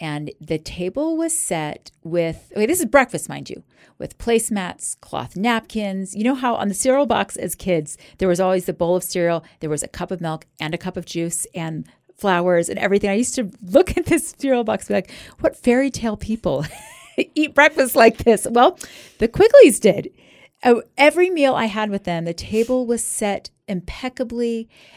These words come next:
Everything was served graciously. Hot food was hot. Cold food was cold. And I was, I mean, I was sold.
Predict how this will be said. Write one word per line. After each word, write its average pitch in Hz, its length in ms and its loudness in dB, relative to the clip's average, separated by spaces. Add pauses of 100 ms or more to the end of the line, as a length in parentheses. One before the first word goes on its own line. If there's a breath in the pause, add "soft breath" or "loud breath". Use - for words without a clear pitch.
(180 soft breath)
Everything 233 540 -2
was 190 160 -2
served 226 640 -2
graciously. 233 1000 -2 (180 loud breath)
Hot - 260 -4
food 226 160 -2
was 214 120 -4
hot. 262 340 -2 (100)
Cold 214 300 -4
food 202 260 -6
was 180 220 -4
cold. 254 500 2 (440 loud breath)
And 196 280 -2
I 196 220 4
was, 220 500 2
I 175 80 -8
mean, 160 160 -6
I 196 60 2
was 170 120 -2
sold. - 300 -6